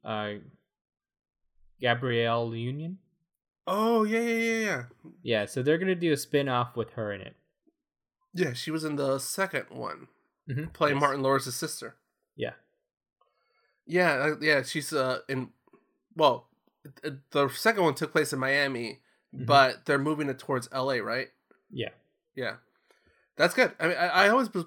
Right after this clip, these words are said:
Speaker 2: I've been a big fan of Gabrielle Union. She's one of those girls that's, like, cute, uh, good actress, doesn't really, is, is, doesn't really seem like a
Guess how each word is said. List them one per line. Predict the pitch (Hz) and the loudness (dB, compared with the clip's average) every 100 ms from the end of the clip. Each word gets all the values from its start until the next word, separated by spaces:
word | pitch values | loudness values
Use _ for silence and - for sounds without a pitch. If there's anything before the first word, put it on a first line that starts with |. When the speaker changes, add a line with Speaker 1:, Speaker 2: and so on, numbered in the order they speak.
| - | -4
Speaker 2:
I've | 156 165 | -2 0
been | 208 208 | 2 2
a | |
big | 135 - 165 156 | 0 -2 -2 0
fan | 151 143 | -2 -2
of | 127 | -2
Gabrielle | 131 131 127 | -2 -2 -4
Union. | 127 127 143 156 _ | -4 -6 -8 -10 _
She's | - 147 | -8 -4
one | 156 | -2
of | 156 | 0
those | 139 | -2
girls | 151 135 127 | 0 -2 -2
that's, | 123 | -6
like, | 123 123 - | -8 -10 -6
cute, | - 226 220 214 190 _ _ _ _ _ _ _ - | 0 2 4 2 0 _ _ _ _ _ _ _ 0
uh, | 131 127 123 123 123 _ _ _ _ _ - | 2 4 4 0 -4 _ _ _ _ _ -6
good | 156 151 | -2 2
actress, | 160 151 - 151 143 139 - _ 131 | 2 0 0 2 2 -2 -10 _ -4
doesn't | 139 135 139 | 0 0 -2
really, | 135 135 131 123 123 _ _ _ | -4 -4 -4 -6 -12 _ _ _
is, | 147 139 | -8 -6
is, | - 143 | -4 -6
doesn't | - 165 180 165 | 0 2 4 4
really | 165 | 2
seem | 147 160 151 | 0 -2 -4
like | 151 | -4
a | 139 | -6